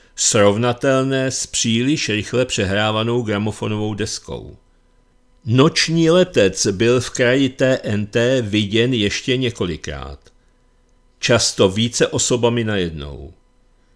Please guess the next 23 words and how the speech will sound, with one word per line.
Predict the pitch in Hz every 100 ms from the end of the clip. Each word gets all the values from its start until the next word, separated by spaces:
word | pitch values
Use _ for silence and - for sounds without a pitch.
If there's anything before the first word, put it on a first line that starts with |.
| _ 113
Tak | 104
spozorovali | - - - 120 143 160 160 170
podivné | 165 143 143 143 147
červené | 143 139 131 127 127 120
světlo | - 120 135 123
manželé | 113 113 110 110 101 92
Wormsleyovi, | 85 95 95 87 - 95 92 90 87 92 127 _ _ _
když | 101 101 98
chtěli | - - 123 156
spolu | - - 147 151
s | -
jistou | 120 123 - 139 139 107
Marcelou | 101 113 113 - 143 139
Bennettovou, | 98 98 101 95 104 95 92 90 127
která | 135 - 117 110 110
sebou | - 117 113
měla | 120 127 120
miminko | 113 110 120 135 117
Týnu, | - - 90 82 87 110 - - - -
navštívit | 101 - - - 143 143 156
spřátelenou | - - - 107 107 131 127 139 147 123
rodinu | 113 110 123 127
Thomasovu. | 127 117 117 - 82 71 64